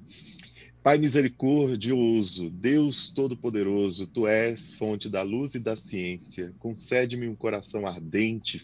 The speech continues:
fiel e sedento de Sua vontade, para conhecer as Suas obras e escutar o Teu chamado à perfeição.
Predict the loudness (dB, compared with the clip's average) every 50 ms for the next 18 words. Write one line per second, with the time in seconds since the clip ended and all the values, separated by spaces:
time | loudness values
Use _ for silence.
0 | -10 -8 -4 0 2 4 4 4 4 4 2 0 -2 -6 -12 -16 -4 -2 0 0
1 | 0 -2 -6 -6 -4 -2 -2 0 0 -2 -2 -2 -6 -8 -6 -6 -6 -6 -4 -4
2 | -4 -4 -4 -8 -12 -12 -12 -12 -12 -12 -12 -12 -14 -18 -18 -20 -20 -20 -20 -20
3 | -6 -2 0 0 0 0 0 -2 -2 -2 -2 -4 -4 -2 -2 -2 -2 -4 -4 -2
4 | -4 -4 -4 -4 -4 -2 -2 -2 -2 -2 -4 -6 -4 -4 -6 -6 -6 -8 -10 -10
5 | -8 -6 -6 -6 -6 -8 -6 -4 -2 -2 -2 -2 -2 -4 -2 -2 -4 -4 -4 -6
6 | -8 -4 -4 -6 -6 -4 -6 -8 -8 -8 -8 -10 -12 -14 -14